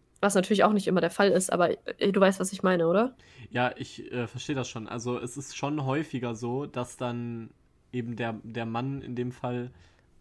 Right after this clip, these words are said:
Speaker 2: aus, ja, aus der Schuld rausgezogen wird und das ist auf jeden Fall nicht richtig.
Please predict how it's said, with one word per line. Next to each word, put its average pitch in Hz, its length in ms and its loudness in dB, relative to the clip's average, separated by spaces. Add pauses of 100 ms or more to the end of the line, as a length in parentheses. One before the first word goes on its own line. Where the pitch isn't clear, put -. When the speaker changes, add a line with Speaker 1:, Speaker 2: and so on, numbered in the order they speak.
(120)
Speaker 2:
aus, - 440 -4 (1040)
ja, 120 120 0
aus 127 160 -2
der 131 120 0
Schuld 139 320 0
rausgezogen 123 640 -2
wird 120 180 -4
und 117 120 -10
das 127 140 -2
ist - 60 -8
auf 123 100 -2
jeden 123 120 -2
Fall 110 320 -4
nicht 113 160 -10
richtig. - 240 -16